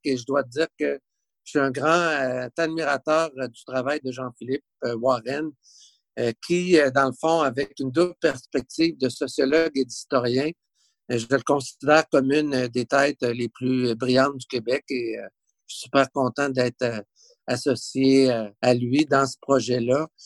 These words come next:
On a une sensibilité, euh, Jean-Philippe et moi, sur les points tournants, sur les, les moments qui marquent l'évolution d'une société. Et, euh,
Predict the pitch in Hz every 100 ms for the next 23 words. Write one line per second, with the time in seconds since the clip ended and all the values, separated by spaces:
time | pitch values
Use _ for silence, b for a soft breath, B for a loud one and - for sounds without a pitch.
0 | B _ 131 147 208 226 214 196 196 175
1 | 156 160 135 208 233 247 196 147 131 156
2 | - 156 165 151 135 147 185 190 - 180
3 | 190 190 151 _ _ _ _ _ 135 135
4 | 123 175 196 214 185 156 147 143 151 143
5 | - 160 160 143 127 113 - _ _ -
6 | 135 143 151 156 160 196 - 151 135 143
7 | 180 - _ 147 139 143 131 - 160 160
8 | 143 139 - 123 - 120 113 135 160 165
9 | 139 131 127